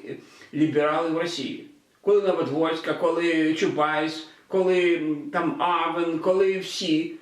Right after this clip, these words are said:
оці, е, олігархи хотіли тільки для самих себе мати щось. І вони на цьому погоріли. Народ їх не підтримав.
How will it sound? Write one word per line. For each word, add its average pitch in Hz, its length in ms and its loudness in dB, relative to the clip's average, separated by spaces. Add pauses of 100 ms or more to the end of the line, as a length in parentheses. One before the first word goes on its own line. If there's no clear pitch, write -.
(180)
оці, 175 540 0
е, 156 400 0
олігархи 151 560 0
хотіли 196 340 -2
тільки 196 200 -4
для 196 140 2
самих 208 340 -2
себе - 440 -4 (580)
мати 123 440 -4
щось. - 420 -10 (380)
І - 40 -14
вони 131 180 -4
на 147 120 -6
цьому 151 160 -10
погоріли. 143 640 -14 (400)
Народ 135 280 -6
їх 135 140 -8
не 127 120 -8
підтримав. 85 600 -10